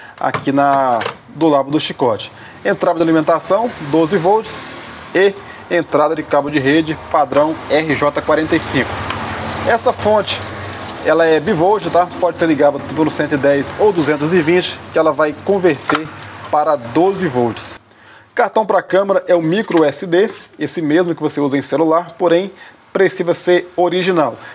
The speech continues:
Se você não for usar cartão de memória, o procedimento de configuração é o mesmo, é só desconsiderar essa parte aqui. O cartão é só inserir, ó,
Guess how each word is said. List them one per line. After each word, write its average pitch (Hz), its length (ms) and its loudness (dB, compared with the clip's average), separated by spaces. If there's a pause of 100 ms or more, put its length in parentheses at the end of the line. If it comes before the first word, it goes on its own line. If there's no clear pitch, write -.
(120)
Se - 60 -10
você 220 180 0
não 262 160 2
for 240 200 0
usar 175 180 0
cartão 160 240 -2
de 160 60 -2
memória, 202 420 2
o - 200 -16
procedimento 185 540 2
de 165 80 -6
configuração 165 720 0
é 190 120 2
o 180 80 2
mesmo, 175 480 2
é 180 120 2
só 175 240 0
desconsiderar 156 840 2
essa 170 260 0
parte 165 360 -2
aqui. 123 260 -4 (800)
O 156 80 -8
cartão 190 320 0
é 196 60 0
só 214 160 0
inserir, 208 440 0
ó, 131 80 -2